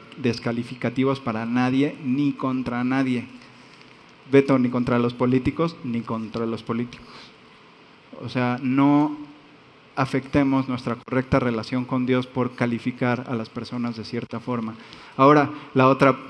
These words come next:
cara de la moneda también, un descalificativo, pues, decía una palabra que, pues, no es un insulto tan grave, ni es una palabra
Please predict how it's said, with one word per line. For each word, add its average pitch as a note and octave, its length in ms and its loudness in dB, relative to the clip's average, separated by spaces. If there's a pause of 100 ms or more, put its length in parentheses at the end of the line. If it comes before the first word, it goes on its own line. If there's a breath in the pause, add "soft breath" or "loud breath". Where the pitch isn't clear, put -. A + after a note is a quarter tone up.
(180)
cara C3+ 200 8
de C3 80 4
la B2 140 4
moneda C3 420 0
también, D3 380 4 (800 loud breath)
un C#3+ 140 0
descalificativo, C#3+ 1000 4 (120)
pues, - 400 -12
decía C3 240 0
una F3 160 4
palabra D#3 400 4
que, C#3 320 2 (400)
pues, E3+ 280 -8
no F#3+ 120 -2
es G#3 160 -4
un A3 120 -2
insulto F#3 460 0
tan F3+ 460 0
grave, E3+ 500 4
ni C3+ 160 2
es C#3+ 140 -4
una D3+ 240 2
palabra C#3+ 540 4